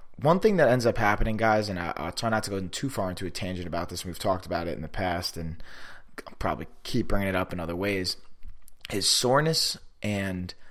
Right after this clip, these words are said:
uh, the feeling of soreness the next day or the day after, anything like that, isn't a direct correlation to the effectiveness of the workout. A majority of the time, and I really don't even know if I should say a majority of the time,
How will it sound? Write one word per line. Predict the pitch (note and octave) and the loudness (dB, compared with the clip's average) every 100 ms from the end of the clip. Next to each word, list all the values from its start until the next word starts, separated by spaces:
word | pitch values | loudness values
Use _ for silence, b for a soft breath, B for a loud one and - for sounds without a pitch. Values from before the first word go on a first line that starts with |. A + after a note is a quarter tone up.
| b b b - - | b b b -20 -10
uh, | F#2+ E2+ D#2 C2 - - - - - - - - - - | -6 -4 -4 -6 -8 -14 -18 -20 -20 -20 -20 -20 -20 -16
the | G2 A2 | -2 -2
feeling | F#2 - D3+ D#3 C#3+ | -2 0 2 4 4
of | A2 - | 0 -2
soreness | A2 G#2 G2 F#2 - - | -2 -2 -2 -2 -4 -6
the | D#2 F#2+ | -10 -6
next | G2+ G2 F#2+ | -4 -4 -4
day | G#2 G2 F#2+ | -2 0 -2
or | F2 D2+ - - - - | -2 -6 -12 -16 -18 -14
the | - F#2+ | -12 -8
day | F#2 G2 | -2 0
after, | F2+ F2 - F2+ | 0 -2 -2 -6
anything | F#2 E2+ | -6 -6
like | F2 | -4
that, | F2+ - B B B - | -6 -6 B B B 0
isn't | B2+ C#3 D#3 | 0 2 0
a | A#2+ | 2
direct | G#2+ G#2 A#2 - | 2 4 4 2
correlation | - A#2+ A2 G2+ G#2 A2 G#2 | 0 4 4 2 2 0 -4
to | G#2 | -6
the | E2+ | -6
effectiveness | - - A#2 G2+ G2 F#2 F#2+ - | -6 -2 -2 -2 -4 -4 -4 -2
of | G2+ F#2 | -4 -4
the | E2 | -6
workout. | D#2+ F2+ - A2+ A#2 B2 - B B B B B B B B B B | -4 -4 0 2 2 -2 -10 B B B B B B B B B B
A | G#2 | -2
majority | A2 G#2 C#3+ D#3 C#3+ | 0 6 8 10 8
of | G#2+ | 4
the | G#2 | 2
time, | - G2+ G2 | -2 -2 -2
and | G2 - D2+ F2+ - - | -4 -6 -8 -8 -6 -6
I | |
really | - G#2 F2+ | -4 -2 -2
don't | F#2 F#2 | -4 -6
even | F2 | -6
know | F2 | -8
if | E2+ | -6
I | |
should | E2+ E2 | -8 -6
say | - E2 | -6 -6
a | |
majority | E2+ A#2 A2 F2+ | -4 0 0 0
of | |
the | E2 | -4
time, | E2+ D#2+ | -6 -6